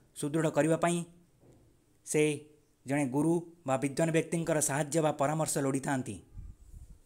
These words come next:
ତେଣୁ ଏହା ଯୁକ୍ତିଯୁକ୍ତ ଏବଂ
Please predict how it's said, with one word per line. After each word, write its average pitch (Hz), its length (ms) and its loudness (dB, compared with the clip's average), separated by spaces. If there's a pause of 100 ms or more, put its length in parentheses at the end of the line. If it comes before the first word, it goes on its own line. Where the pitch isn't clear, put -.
(960)
ତେଣୁ 156 180 0
ଏହା 160 180 2
ଯୁକ୍ତିଯୁକ୍ତ 175 540 -2 (120)
ଏବଂ 143 200 -2